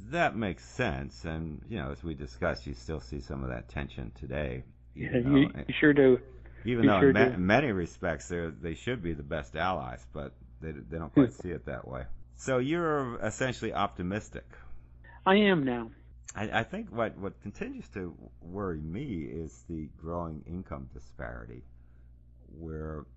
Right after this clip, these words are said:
Speaker 1: w-, w-, we're almost returning to a period of the Middle Ages where a handful of people have ninety-nine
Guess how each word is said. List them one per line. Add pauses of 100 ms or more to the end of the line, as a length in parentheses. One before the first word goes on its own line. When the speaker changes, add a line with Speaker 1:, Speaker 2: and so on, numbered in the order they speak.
(100)
Speaker 1:
w-,
w-,
we're
almost
returning (140)
to (640)
a (100)
period
of
the
Middle
Ages
where (600)
a
handful
of
people
have
ninety-nine